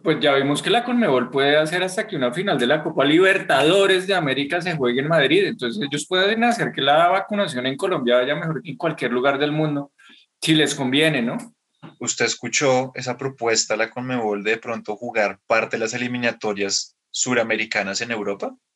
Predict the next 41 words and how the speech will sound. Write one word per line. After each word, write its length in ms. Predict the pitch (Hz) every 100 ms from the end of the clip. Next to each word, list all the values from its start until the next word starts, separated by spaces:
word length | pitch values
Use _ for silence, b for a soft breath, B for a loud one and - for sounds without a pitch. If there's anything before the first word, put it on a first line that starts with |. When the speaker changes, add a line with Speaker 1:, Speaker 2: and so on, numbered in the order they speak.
| _
Speaker 1:
Sí, 160 | 151
claro. 540 | 147 120 113 143 - _ - _ _
Speaker 2:
Marica, 480 | 92 92 98 101 _ _ _
ya, 300 | 104 107 - _
ya 300 | 120 117 117
después 340 | 120 147 131
de 100 | 139
lo 120 | 147
de 80 | 147
la 120 | 147
final 260 | 147 135 107
de 80 | 110
Madrid, 460 | 131 123 120 151 _ _ _ _
Speaker 1:
Pero 180 | 165 156
sabe 300 | 156 143 147
que 80 | 170
esto 100 | 139
Speaker 2:
nada. 140 | 165
Speaker 1:
de 80 | 185
las 200 | 214 214
eliminatorias 840 | 226 233 240 220 - 139 135 135 147
en 120 | 185
Europa 420 | 220 190 135 147
me, 140 | 143 180 214 -
me 120 | 196
parece 360 | 196 196 127 123
menos 380 | 147 151 160 165
absurdo 560 | 220 - 147 143 135
y 40 | 147
menos 320 | 156 165 170
mancillante 1000 | 185 196 202 220 175 139 135 135 151 151
que 160 | - 185
la 160 | 190
Copa 320 | - - 147 -
Libertadores 1040 | 190 214 185 170 - 151 127 135 143 147
de 80 | 185
América 680 | 180 139 147 147 170 170
en 120 | 170 170
el 120 | 156
Speaker 2:
De 80 | 147
Speaker 1:
Bernabéu. 260 | 131 110